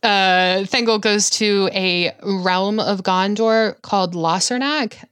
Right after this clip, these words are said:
Um, and Lossarnach is the, uh, little strip of land, uh, due south of, of Minas Tirith. It's the Vale of Flowers.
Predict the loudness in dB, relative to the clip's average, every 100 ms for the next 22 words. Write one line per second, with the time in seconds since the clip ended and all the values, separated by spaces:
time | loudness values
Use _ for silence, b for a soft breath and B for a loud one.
0 | -6 -2 -2 -4 -4 -4 -2 -4 -4 -4
1 | -4 -4 -6 -4 -4 -6 -8 -6 -6 -6
2 | -4 -4 -4 -6 -6 -4 -4 -4 -4 -4
3 | -4 -6 -6 -8 -6 -6 -4 -4 -6 B
4 | B B -4 -4 -4 -4 -2 -2 -2 -2
5 | -2 -4 -10 -6 -4 -4 -6 -8 -4 -4
6 | -4 -4 -4 0 0 0 -6 -8 -8 -6
7 | -6 -6 -2 0 0 -2 -4